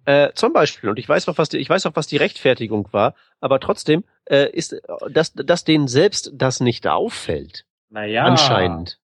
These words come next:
Speaker 2: es gibt dort verschiedene, also meiner Meinung nach sind das ganz andere Prioritäten,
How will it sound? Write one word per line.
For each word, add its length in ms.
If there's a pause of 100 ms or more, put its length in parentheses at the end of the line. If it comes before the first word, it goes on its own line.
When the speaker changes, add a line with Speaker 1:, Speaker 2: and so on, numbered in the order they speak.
(140)
Speaker 2:
es 180
gibt 320
dort 180
verschiedene, 800
also 280
meiner 380
Meinung 400
nach 220
sind 200
das 180
ganz 280
andere 440
Prioritäten, 1200